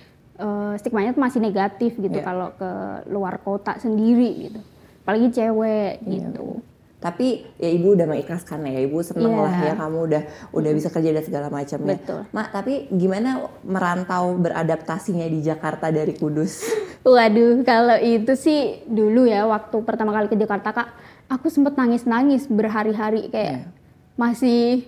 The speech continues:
Speaker 1: pengen pulang aja
Speaker 2: Iya,
Speaker 1: rasanya,
Speaker 2: pasti,
Speaker 1: "Aku nggak
Speaker 2: pasti.
Speaker 1: bisa di
Speaker 2: Pasti,
Speaker 1: sini,"
Speaker 2: pasti.
Speaker 1: gitu. Kayak gitu sih, dulu masih sempet kepikiran macem-macem, kayak nggak fokus kalau mau, nggak fokus sama tujuan awal aku gitu.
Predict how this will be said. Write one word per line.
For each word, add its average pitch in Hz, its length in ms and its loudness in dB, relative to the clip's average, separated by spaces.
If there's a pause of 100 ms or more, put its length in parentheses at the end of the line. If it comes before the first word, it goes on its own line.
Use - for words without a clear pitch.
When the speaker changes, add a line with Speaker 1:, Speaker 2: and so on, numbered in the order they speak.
(160)
Speaker 1:
pengen 349 240 8
pulang 339 320 4
aja 359 160 6
Speaker 2:
Iya, 370 240 10
Speaker 1:
rasanya, 381 80 6
Speaker 2:
pasti, 381 320 8
Speaker 1:
"Aku 240 140 2
nggak 381 180 6
Speaker 2:
pasti. 330 80 6
Speaker 1:
bisa 466 240 6
di 370 160 10
Speaker 2:
Pasti, 392 240 10
Speaker 1:
sini," 381 160 8 (160)
Speaker 2:
pasti. 294 160 8
Speaker 1:
gitu. 214 200 6 (520)
Kayak 202 220 4
gitu 254 320 2
sih, 285 260 2
dulu 247 220 2
masih 262 260 0
sempet 220 340 -2 (680)
kepikiran 226 400 2
macem-macem, 254 680 2 (120)
kayak 247 220 2
nggak 220 200 2
fokus 294 460 0
kalau 233 300 0
mau, 220 420 0 (280)
nggak 220 180 -2
fokus 285 240 0
sama 247 200 2
tujuan 220 340 4
awal 208 260 2
aku 240 340 2
gitu. 196 220 -2